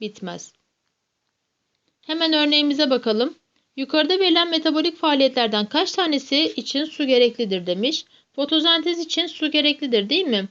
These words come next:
Solunum olayında da gereklidir. Sindirimde de, dolaşımda da, boşaltımda da, hepsinde de, e, su çok önemli yer, e, yere sahiptir arkadaşlar.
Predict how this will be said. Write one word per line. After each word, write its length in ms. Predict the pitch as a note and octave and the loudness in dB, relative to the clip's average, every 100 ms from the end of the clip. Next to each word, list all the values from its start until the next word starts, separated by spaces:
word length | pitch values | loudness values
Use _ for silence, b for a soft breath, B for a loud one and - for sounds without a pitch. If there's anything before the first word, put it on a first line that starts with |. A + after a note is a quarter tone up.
| b b b | b b b
Solunum 500 | - C4+ C#4 D4 D4 | -2 0 2 0 0
olayında 480 | C#4+ C#4 C#4 C#4 B3+ | 2 2 2 2 2
da 60 | |
gereklidir. 560 | A#3 G3 F#3 - F#3 C4 | 2 2 0 -4 -2 -2
Sindirimde 760 | C4+ - B3 B3 B3 B3 A#3+ | -2 -4 -2 0 0 2 2
de, 240 | G3 A#3 D#4 C4 | 2 0 -4 -4
dolaşımda 600 | A#3 B3 B3 - C4+ C4 | 0 2 0 -2 0 0
da, 120 | C#4 | 0
boşaltımda 640 | C#4+ C4+ C4 B3 B3 B3+ G#3 | 0 0 2 0 -2 -4 -2
da, 60 | |
hepsinde 640 | G#3+ D4 G4+ - C#4+ B3 G#3+ | -2 0 -2 -2 -2 0 2
de, 200 | A#3 F#4+ b b b b _ - | 2 0 b b b b _ -8
e, 260 | G#3 A3 A3 | 0 2 0
su 460 | A3 D#4 E4 F#4 - - | 0 0 0 0 -8 -8
çok 260 | D#4 D#4 | -4 -2
önemli 340 | D4+ C4 B3+ D4+ | 0 0 0 0
yer, 320 | C#4+ C4+ B3+ _ _ | 2 2 0 _ _
e, 100 | - | -6
yere 380 | G3+ F#3 A#3 C4 | -4 2 4 2
sahiptir 420 | C4+ A3 F#3+ - | 2 -2 -2 -6
arkadaşlar. 720 | F3+ F3 F3+ F3 E3+ F3 E3+ | -8 -8 -8 -8 -8 -8 -10